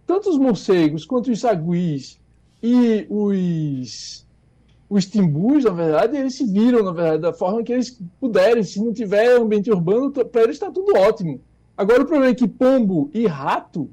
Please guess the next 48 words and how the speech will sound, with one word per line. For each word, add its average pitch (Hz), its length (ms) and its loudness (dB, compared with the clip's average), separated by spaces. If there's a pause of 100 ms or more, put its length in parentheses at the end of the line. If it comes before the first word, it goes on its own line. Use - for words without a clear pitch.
(460)
e 208 80 -4
os 165 140 -2
ratos 254 360 -2
não, 247 220 4
eles 175 180 2
dependem 277 680 -2
dos 165 180 -4
seres 165 220 -6
humanos 151 260 -6
pra 151 160 -8
sobreviver. 147 420 -8
Isso 202 160 -6
é, 277 220 -6
isso 277 260 -2
que 226 80 -2
é - 20 0
muito, 190 380 -4 (220)
isso 214 180 -6
é 240 60 6
outra 233 160 0
também, 220 440 0 (400)
coisas 226 300 2
que 254 160 -6
separam 240 440 0
os 190 60 0
dois 160 220 0
grupos, 131 380 -6
né? 151 180 -12 (340)
Porque 415 220 2
se, 330 180 0
por 233 140 2
exemplo, 185 140 2
se 294 120 -4
o 233 400 -2
humano, 208 480 2
o 147 40 -6
ser 214 260 0
humano 180 340 -2
acontecer 185 460 -8
alguma 208 220 -2
coisa, 175 240 -2
como 190 160 -6
tá 185 220 -2
acontecendo 175 460 -4
no 170 80 -2
filme 170 300 -6
lá 156 140 -2
na, 147 280 -6